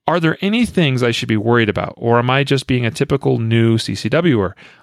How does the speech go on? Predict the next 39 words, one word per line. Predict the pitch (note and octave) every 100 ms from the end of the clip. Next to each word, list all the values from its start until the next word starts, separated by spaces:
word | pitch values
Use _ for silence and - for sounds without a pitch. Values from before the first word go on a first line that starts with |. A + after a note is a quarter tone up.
| -
I |
have | A#2 A#2+
listened | D3+ E3+ E3 D#3+ -
to | -
most | A#2+ C#3+ D3
of |
your | C3
podcasts | - A2+ G#2+ A2+ A2 -
that | G#2+
had | G#2+ -
anything, | C#3+ E3 D#3 D3 C#3+ -
anything | E3 F#3 D3
to | A#2
do | A#2
with | A2 A2
what | A2 -
to | G#2
wear | G#2+ A#2+ A#2
and | G#2+
how | A2
to | G#2
conceal | G2+ - G#2+
properly, | - C3 C3+ C3+ C3+ C3+ - - -
but | A#2
I | A2
may | B2+ D3
have | C#3+
missed | C3 B2+ -
an | -
episode | - B2+ - A#2 A#2 -
on | A2+ G#2+
what | A2 C3+
to | C#3
do | B2+ A2+ -
if | G#2+ -
called | - G#2
out | - E3+ G3+
by | B2+
someone. | - G2 F2